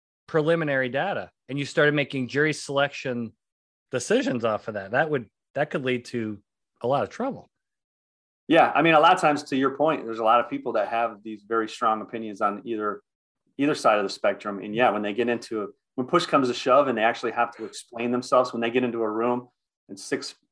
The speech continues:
Speaker 2: you know, eight, well, however many other people are staring
Speaker 1: Yeah.
Speaker 2: at 'em and say, "Okay, you have this thought, now back it up with any of the evidence you heard, or
Speaker 1: <laughs>
Speaker 2: explain it in a clear and concise way."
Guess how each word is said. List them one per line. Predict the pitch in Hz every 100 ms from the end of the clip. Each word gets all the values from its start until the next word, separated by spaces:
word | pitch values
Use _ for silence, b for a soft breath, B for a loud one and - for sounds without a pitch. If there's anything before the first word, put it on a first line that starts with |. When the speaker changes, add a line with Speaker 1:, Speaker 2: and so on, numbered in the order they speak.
| _
Speaker 2:
you | -
know, | 110 104
eight, | 120 123 120
well, | 117
however | 120 131 127
many | 123 123 117
other | 113
people | 104 135 131 110
are |
staring | - - 143 127
Speaker 1:
Yeah. | 113
Speaker 2:
at |
'em | 110
and | 104 98
say, | 117 110
"Okay, | 113 127 113 - _ _ _
you | 123
have | 143 147
this | 127 110 -
thought, | 131 131 -
now | 107
back | 117 120 117
it | 117
up | 120 -
with | 110 -
any | 123 127
of |
the | 120
evidence | 110 117 113 -
you | 110
heard, | 110 101 90 -
or | 110
Speaker 1:
<laughs> | 101 - 190 - 185
Speaker 2:
explain | - - 139 147 156
it | 147
in | 131
a |
clear | 120 - 147 139
and | 131
concise | 131 120 135 117 -
way." | 110 131 113 104